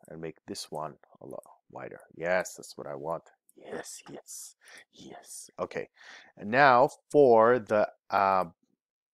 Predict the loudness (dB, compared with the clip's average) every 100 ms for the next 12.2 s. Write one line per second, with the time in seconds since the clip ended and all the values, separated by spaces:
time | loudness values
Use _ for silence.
0 | _ -20 _ -2 -2 -2 -8 4 6 6
1 | -4 -12 -10 -10 -10 -16 _ _ _ _
2 | -16 -2 0 2 0 -4 -4 2 2 2
3 | -4 -8 -12 -4 0 0 -2 -4 -4 -6
4 | -6 -8 -10 -10 -14 -8 -4 -4 -6 -16
5 | -18 -18 -16 -16 -18 _ _ _ _ _
6 | -10 -10 -10 -14 -12 -10 -4 -4 -4 -12
7 | -6 -4 -4 -4 -6 -4 -6 -4 -6 -6
8 | -16 -20 _ -4 -2 6 6 6 2 -4
9 | -6 -6 -6 -4 -8 -6 -8 -8 -8 -10
10 | -14 -14 -18 -10 -8 -8 -10 -10 -4 -4
11 | -4 -10 -12 -12 -10 -10 -14 -16 -16 -14
12 | -14